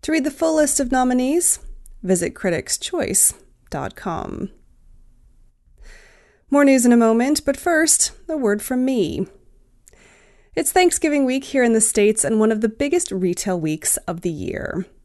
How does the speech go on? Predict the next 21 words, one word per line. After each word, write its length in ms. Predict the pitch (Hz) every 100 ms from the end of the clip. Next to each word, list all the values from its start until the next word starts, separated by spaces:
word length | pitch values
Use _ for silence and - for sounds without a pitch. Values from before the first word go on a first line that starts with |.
| _
It's 200 | 196 202
a 40 |
great 220 | 190 180 -
time 300 | 220 208 254
to 40 |
get 160 | 202 170
ahead 280 | - 180
on 100 | 233
your 120 | 214 151
holiday 440 | 156 143 147 -
shopping, 500 | - 175 175 294 311 - - _ _ 262
and 80 |
that's 220 | 339 403 -
true 360 | - 269 269 -
even 300 | 294 339 381
here 500 | - - - 220 -
at 180 | 240 233
Daily 300 | 160 - 160
Star 260 | - - -
Trek 320 | - 160 -
News. 680 | 160 - - - - -